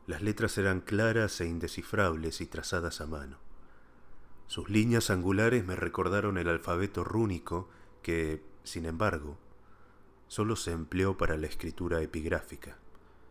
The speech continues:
Pensé que los hombres del porvenir no solo eran más altos, sino más diestros. Instintivamente miré los largos y finos dedos del hombre.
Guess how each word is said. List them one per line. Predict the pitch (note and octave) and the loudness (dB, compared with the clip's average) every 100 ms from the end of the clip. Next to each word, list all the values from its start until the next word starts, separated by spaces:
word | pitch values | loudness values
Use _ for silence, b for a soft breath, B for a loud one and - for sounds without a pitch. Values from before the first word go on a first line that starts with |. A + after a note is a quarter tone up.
| b b - - - - - | b b -20 -20 -20 -18 -4
Pensé | G2+ G2 A#2+ | -2 2 4
que | C3+ | 6
los | A2+ G2+ | 6 6
hombres | B2 A#2+ A#2 A2 G2+ - F#2+ | 6 6 6 6 4 2 -2
del | F2+ E2+ | 0 0
porvenir | F2 E2 F2 G2 G2+ | 0 2 2 2 0
no | G2 F#2+ | 0 -2
solo | - F2+ F2+ | -2 0 0
eran | F2 E2 | 0 0
más | D#2+ - | -4 -4
altos, | F#2 E2 - D2 E2+ - - - - | -4 -4 -8 -12 -12 -14 -16 -16 -14
sino | - E2 E2 E2 D#2 | -10 -6 -4 -4 -2
más | E2 E2 - - - - | 0 0 -2 -12 -14 -12
diestros. | E2 E2 E2+ - - - - - B B B B B B B | -4 0 0 -2 -12 -12 -14 -16 B B B B B B B
Instintivamente | E2+ D#2 E2+ D#2+ F2+ F2 F2+ F2+ - E2+ | -12 -8 -8 -4 0 2 2 0 0 0
miré | D#2+ E2+ E2 | 2 2 2
los | D#2+ D#2 | 0 -4
largos | E2+ F2+ F#2 F2 D#2+ | 0 2 2 0 -4
y | - | -8
finos | - F2 E2 | -6 -4 -4
dedos | D#2+ F#2 F#2 E2+ D2+ | -2 2 2 2 -4
del | D2+ D2+ | -6 -6
hombre. | D#2 D2 C#2 | -6 -8 -10